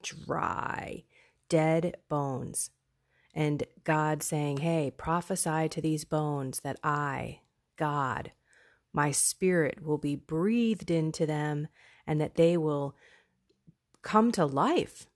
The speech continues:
that God will shake up the bones and they will stand, and he will put sinews upon them, flesh growing over them, cover them with skin, and then put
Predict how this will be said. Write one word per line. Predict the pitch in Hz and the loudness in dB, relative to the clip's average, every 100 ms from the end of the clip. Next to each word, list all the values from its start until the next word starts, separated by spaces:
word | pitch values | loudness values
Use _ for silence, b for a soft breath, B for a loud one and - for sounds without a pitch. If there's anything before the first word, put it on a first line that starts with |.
| _ _ _ _ - | _ _ _ _ -8
that | 165 170 - | 0 0 2
God | 180 190 196 | 2 2 2
will | 175 160 151 b b b - _ _ _ | 2 2 0 b b b -20 _ _ _
shake | - - 180 175 | -2 4 4 4
up | 180 - | 2 2
the | 170 | -2
bones | - 165 175 175 175 170 | 2 4 6 4 2 2
and | 170 160 | 2 2
they | 165 | 2
will | 165 165 | 2 0
stand, | - - 165 170 170 170 165 | 0 0 2 2 2 0 -2
and | 151 | -2
he | 170 | 0
will | 160 | -2
put | 160 - 180 - b b b | -2 0 0 0 b b b
sinews | - - - 208 202 202 202 196 | -4 0 2 4 4 4 2 0
upon | 190 - 185 185 | -4 -2 -2 0
them, | 180 175 175 175 | 0 0 0 -2
flesh | - - 208 208 - | -4 -2 0 0 -4
growing | - 190 185 180 | -2 0 0 0
over | 175 170 170 | 0 0 0
them, | 165 165 160 160 | 0 0 0 -2
cover | - 214 220 | -4 0 2
them | 214 196 | 2 2
with | 190 - | 2 2
skin, | - - - - - 208 202 202 202 - | 2 2 -4 -8 0 2 2 0 -2 -2
and | 165 165 160 | -2 -2 -2
then | 185 196 202 208 b b _ | 0 0 0 -2 b b _
put | - - 220 226 - | -8 0 2 0 -8